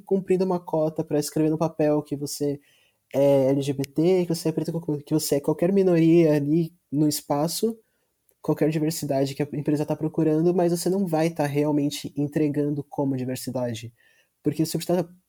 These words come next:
tá cem por cento confortável e livre pra ser você mesmo, pra a partir daí você trazer uma coisa diferente, né?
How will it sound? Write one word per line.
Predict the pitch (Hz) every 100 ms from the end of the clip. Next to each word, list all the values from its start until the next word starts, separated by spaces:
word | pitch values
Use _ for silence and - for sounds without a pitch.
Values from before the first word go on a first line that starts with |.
| _ _
tá | 180
cem | 175 - 202
por | -
cento | - 214 -
confortável | 202 202 196 185 - 139 156 165 160
e | 156
livre | 139 147 156 156 156 151 _ _ _ _
pra | -
ser | 160 170
você | 160 -
mesmo, | 160 147 147 196 208 - _ _ -
pra | 202
a |
partir | - 156 -
daí | 180 190 165 165
você | 160 165
trazer | 160 165 151
uma | 151 143
coisa | 151
diferente, | 143 - 156 139 117 - 113
né? | 113